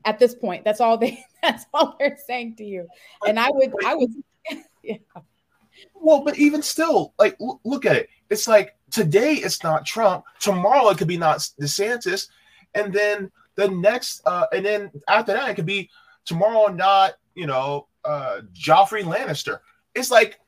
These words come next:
Speaker 2: okay, we're gonna keep going in that, that direction. Okay, yeah,
Speaker 1: Right.
Speaker 2: that was a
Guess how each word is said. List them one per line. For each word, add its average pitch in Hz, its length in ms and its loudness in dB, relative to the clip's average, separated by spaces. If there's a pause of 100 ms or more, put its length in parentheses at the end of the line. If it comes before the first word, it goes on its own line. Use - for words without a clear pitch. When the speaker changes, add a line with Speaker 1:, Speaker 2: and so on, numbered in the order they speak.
(360)
Speaker 2:
okay, 220 560 0
we're 143 200 -2
gonna 233 200 -6
keep 240 360 -12
going 214 280 0
in 226 120 -12
that, 175 400 -2
that 147 200 -2
direction. 147 600 -2 (560)
Okay, 104 260 -8
yeah, 104 180 -6
Speaker 1:
Right. 104 100 -6
Speaker 2:
that 104 100 0
was 104 140 -8
a 101 100 -6